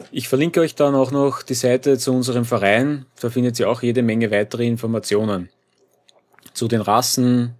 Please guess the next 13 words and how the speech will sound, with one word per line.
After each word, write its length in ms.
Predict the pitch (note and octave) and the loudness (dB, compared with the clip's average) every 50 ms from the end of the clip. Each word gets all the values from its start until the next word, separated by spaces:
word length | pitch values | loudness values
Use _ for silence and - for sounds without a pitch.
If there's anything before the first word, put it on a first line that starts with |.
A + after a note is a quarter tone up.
| _ _ - | _ _ -8
und 160 | A#2+ G#2 - | -6 -4 -2
so 120 | - A2 | -2 0
weiter. 380 | G2+ F2+ D#2+ - - F2 G2 - _ _ _ _ _ _ _ _ _ _ _ _ _ _ _ - - _ _ _ _ _ _ _ _ _ _ _ _ _ _ | 0 -2 -2 -6 -12 -16 -16 -18 _ _ _ _ _ _ _ _ _ _ _ _ _ _ _ -20 -20 _ _ _ _ _ _ _ _ _ _ _ _ _ _
Ja, 360 | - E3+ G3 F#3+ D3 B2 A#2+ | 0 2 4 4 4 4 4
was 160 | A#2+ A#2 - | 2 0 0
haben 160 | C#3 D3 D#3+ E3 | 0 0 0 2
wir 80 | D#3+ | 2
dann 140 | D3+ D3+ D3 | 2 2 0
noch 120 | D3 C3+ | 0 -2
als 140 | D3+ C3+ - | -2 -2 0
nächstes? 960 | C#3 D3+ F3+ F#3+ - - - B2+ A#2 G#2+ G2+ F#2+ - - - - - - - - _ _ - - - - - _ _ - - - - - _ - - _ _ _ _ _ _ - | 2 2 2 0 0 -2 0 2 4 4 2 2 0 -2 -4 -4 -6 -8 -10 -12 _ _ -20 -20 -20 -20 -20 _ _ -20 -20 -20 -20 -20 _ -20 -20 _ _ _ _ _ _ -8
Das 160 | - A#2 A#2+ | -6 -2 0
nächste 720 | B2+ C3 D#3+ E3 - - - E3+ E3 E3 E3 E3 E3 D3+ | 0 0 0 0 -2 -4 -2 0 2 2 2 2 0 -2